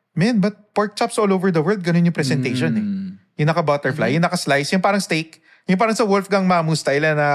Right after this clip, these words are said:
Speaker 1: slice na ganun, against the bone,
Speaker 2: Right.
Speaker 1: di ba? Yung ganyan. Tapos, magkaiba na yung components, yung sides doon.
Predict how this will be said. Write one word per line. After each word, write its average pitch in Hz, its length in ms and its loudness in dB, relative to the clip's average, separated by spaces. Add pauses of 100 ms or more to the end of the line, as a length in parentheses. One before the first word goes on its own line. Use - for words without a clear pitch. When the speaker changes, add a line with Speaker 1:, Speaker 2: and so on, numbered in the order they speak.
(260)
Speaker 1:
slice 127 320 -4
na 123 100 -4
ganun, 113 460 -4 (400)
against 131 400 -4
the - 80 -4
bone, 113 480 -2
Speaker 2:
Right. 113 80 -16
Speaker 1:
di 113 80 -4
ba? 117 160 2 (160)
Yung 123 160 -2
ganyan. 110 360 -2 (680)
Tapos, 320 360 0
magkaiba 247 340 0
na 269 80 0
yung 247 140 -2
components, 190 540 0
yung 170 120 0
sides 160 420 -2
doon. 139 420 0